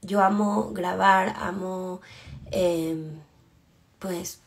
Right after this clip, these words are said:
obviamente ejercer mi carrera y lo que, lo que más amo hacer es grabar.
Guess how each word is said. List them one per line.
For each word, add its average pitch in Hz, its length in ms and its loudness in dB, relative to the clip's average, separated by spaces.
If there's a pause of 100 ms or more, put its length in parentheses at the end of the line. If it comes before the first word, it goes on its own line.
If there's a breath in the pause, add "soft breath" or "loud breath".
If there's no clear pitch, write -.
obviamente 185 420 -2
ejercer 185 420 -6
mi 190 120 -4
carrera 175 420 -6
y 180 40 -10
lo 165 180 -10
que, 175 280 -10
lo - 120 -14
que 175 60 -10
más 165 200 -8
amo 185 180 -6
hacer 175 180 -8
es 175 80 -8
grabar. 180 420 -6